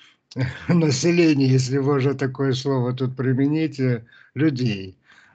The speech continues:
Гуманизация, чтобы еще раз, еще раз напоминать, что мы люди, что мы человеки, э,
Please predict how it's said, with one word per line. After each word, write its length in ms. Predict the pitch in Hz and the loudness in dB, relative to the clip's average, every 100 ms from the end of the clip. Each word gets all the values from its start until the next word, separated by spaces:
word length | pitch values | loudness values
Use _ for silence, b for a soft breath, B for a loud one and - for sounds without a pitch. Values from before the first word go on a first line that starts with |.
| - | -4
Гуманизация, 800 | 131 139 143 143 196 156 165 143 | 0 2 2 2 0 0 0 0
чтобы 540 | 131 151 143 147 131 131 B B B | 0 -4 0 0 -2 -6 B B B
еще 400 | 139 135 - 185 | -2 -2 0 2
раз, 260 | 165 151 - | 2 2 0
еще 320 | 147 - 160 | -2 0 0
раз 200 | 160 143 | 2 0
напоминать, 680 | 151 131 143 139 139 165 147 | -4 -4 -2 0 0 -2 -4
что 200 | - 147 | -2 -2
мы 160 | 147 147 | 0 2
люди, 400 | 127 131 147 131 | 2 0 0 -4
что 240 | 131 - 123 | -6 -6 -2
мы 160 | 143 | 0
человеки, 920 | 131 139 127 123 120 151 139 131 117 B B B B _ - | 0 0 2 2 2 0 0 -2 -2 B B B B _ -10
э, 180 | 120 | -8